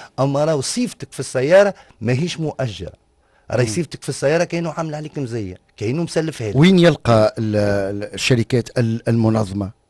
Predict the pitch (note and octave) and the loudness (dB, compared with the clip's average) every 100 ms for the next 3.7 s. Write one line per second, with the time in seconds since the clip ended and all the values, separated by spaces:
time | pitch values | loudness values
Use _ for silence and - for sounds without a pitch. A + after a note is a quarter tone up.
0 | _ - _ - - D4+ C4 C#4 D4 - | _ -20 _ -8 -4 -2 -2 -4 -4 -6
1 | E3+ E3+ F#3 - C#3 B2 B2+ - D#3 E3+ | -10 -6 -2 2 4 4 4 4 4 4
2 | C3+ - C3+ - E3+ E3+ D3 B3+ C#4 A3 | 2 2 4 6 6 4 -2 -4 0 0
3 | G3+ - F#3 E3+ - G#3+ C#4 | 0 0 -2 -2 -4 -4 -4